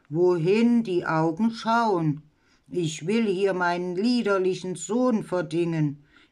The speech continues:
Vielleicht bringen ihm fremde Leute Vernunft bei.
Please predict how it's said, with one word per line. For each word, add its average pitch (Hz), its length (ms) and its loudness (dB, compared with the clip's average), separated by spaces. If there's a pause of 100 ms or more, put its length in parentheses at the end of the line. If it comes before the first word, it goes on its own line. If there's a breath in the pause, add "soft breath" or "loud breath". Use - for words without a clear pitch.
(120)
Vielleicht 180 600 -2
bringen 208 420 0
ihm 180 240 -4
fremde 233 480 0
Leute 180 480 0
Vernunft 175 680 -4
bei. 151 440 0